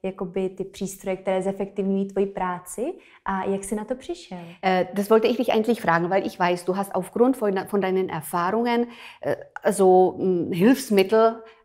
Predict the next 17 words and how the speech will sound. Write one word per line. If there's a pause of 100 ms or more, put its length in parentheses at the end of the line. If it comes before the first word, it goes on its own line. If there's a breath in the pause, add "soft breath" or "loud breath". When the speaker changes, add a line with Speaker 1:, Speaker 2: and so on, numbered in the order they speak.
(180)
Speaker 2:
äh,
mm, (240)
äh, (240)
produziert,
die
dir
eigentlich, (580 loud breath)
die
helfen
bei
der
Arbeit
und
die
die
effektiver
machen.